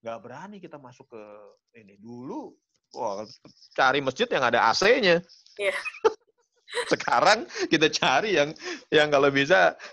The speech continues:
Speaker 1: di pelataran yang memang ada atapnya tapi nggak ada, nggak ada dindingnya. Kebetulan ada tadi kita sholat di si-, di sini di Brawijaya. Ya,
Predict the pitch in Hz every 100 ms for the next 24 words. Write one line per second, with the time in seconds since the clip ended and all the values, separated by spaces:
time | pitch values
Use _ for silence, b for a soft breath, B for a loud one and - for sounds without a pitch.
0 | - 135 135 135 - 139 131 - 123 147
1 | 190 147 131 123 123 120 117 - - -
2 | 107 107 117 117 - 175 175 190 190 95
3 | 101 98 95 - 110 107 107 110 107 143
4 | 196 139 131 175 - 135 160 196 208 180
5 | 131 127 - _ - - 95 - 101 92
6 | - 82 87 82 - 80 82 - 87 82
7 | 80 78 78 - 92 87 85 80 82 73
8 | 69 - _ _ _ b b _ _ 80